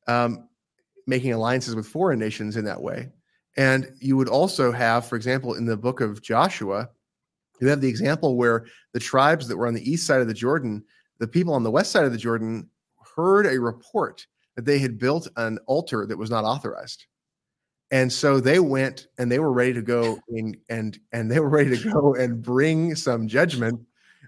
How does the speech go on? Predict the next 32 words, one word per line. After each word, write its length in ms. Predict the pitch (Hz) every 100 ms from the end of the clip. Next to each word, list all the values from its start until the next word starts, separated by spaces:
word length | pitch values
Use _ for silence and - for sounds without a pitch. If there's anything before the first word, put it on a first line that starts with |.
| -
and 260 | 123 123
to 260 | - 131 123
enforce 520 | 127 113 143 175 175
the 100 | 117
covenant 580 | - 160 160 104 67 - _ _ _ _ 113
against 420 | 131 131 - -
those 480 | 127 143 139 - - _ _ _
parties 420 | - 160 139 110 110
that 100 | 101
they 140 | 131
thought 380 | 135 123 120 113
were 160 | 113
violating 500 | 107 113 131 123 113
the 80 | 101
covenant. 340 | 151 151 95 - _ _ _ _ _ _ - - -
And 160 | 123 120
so 180 | 143
this 220 | 131 131 131
idea 460 | 117 123 175 143
of 300 | 113 117 107
the 120 | 113 113
other 240 | 127 143
parties 400 | 135 - 139 120
coming 420 | 113 139 139 120 98
in 460 | 127 131 113 104
to 180 | - 110
see 180 | - 135
that 120 | 117
the 80 | 104
covenant 360 | 131 123 117
is 120 | 107 101
maintained. 500 | 95 - 113 82